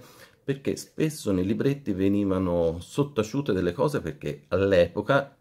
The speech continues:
chi non aveva letto La Dama delle Camelie quando Verdi fece Traviata, per cui alle volte venivano, eh, messi in conto il fatto che la gente conosceva dei particolari del libro, per cui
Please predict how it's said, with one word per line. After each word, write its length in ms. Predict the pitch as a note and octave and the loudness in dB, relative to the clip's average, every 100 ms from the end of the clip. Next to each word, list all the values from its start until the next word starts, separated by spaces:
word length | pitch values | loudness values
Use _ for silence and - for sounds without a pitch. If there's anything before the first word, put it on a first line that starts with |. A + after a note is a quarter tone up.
| _ _ _ _ - | _ _ _ _ -6
chi 320 | G#2 - - _ _ | -2 -2 -6 _ _
non 200 | F2 E2+ | -6 -2
aveva 300 | F2 F2+ E2+ | 0 2 2
letto 460 | E2 F2+ F2 - | 4 2 0 -2
La 120 | D#2+ D#2 | -2 0
Dama 280 | E2 E2 | -2 -2
delle 240 | D2+ D#2 D#2 | -2 -4 -4
Camelie 480 | E2+ E2+ D#2 E2 E2 | -4 -2 -2 -2 -2
quando 380 | D#2+ D2+ D2+ - - _ | -4 -2 -4 -8 -20 _
Verdi 340 | F#2 F#2 D#2+ | 0 0 -2
fece 300 | D#2 E2+ E2 | -6 -6 -6
Traviata, 500 | D2+ D#2 D#2 C#2 C#2+ | -4 -2 0 -2 -4
per 140 | E2+ G2+ | -8 -6
cui 200 | D#3 D3 | -2 -2
alle 240 | F2+ F2 | -2 -2
volte 320 | F2+ B2 - F2+ | 2 2 0 -4
venivano, 460 | F2+ F2 E2 D2+ - - _ | -4 -4 -6 -8 -12 -20 _
eh, 300 | - F2+ E2 D2 - - - _ - | -4 -2 0 -4 -10 -18 -20 _ -12
messi 600 | F#2 G2+ G#2 A#2 A2+ G#2+ | -6 -4 -2 -2 -2 -4
in 160 | G#2 | -4
conto 340 | G2 D3+ D#3 G#2 | 0 0 0 -2
il 60 | |
fatto 280 | D#2+ G#2+ - | 0 0 0
che 120 | E2 | -4
la 140 | D#2 E2 | 0 0
gente 320 | A2 A#2 - | 0 -4 -6
conosceva 720 | - E2+ - - A#2+ E2+ C#2+ | -6 -6 -8 -4 -2 0 -2
dei 180 | - E2+ | -4 -6
particolari 640 | - D2 D#2+ D#2 F2 D#2+ | -6 -8 -6 -2 0 0
del 180 | D#2+ A2 | -2 -2
libro, 400 | F#2 F2+ F2+ G2 | -2 -6 -2 -4
per 180 | - - | -4 -8
cui 240 | A2 G#2 | -6 -6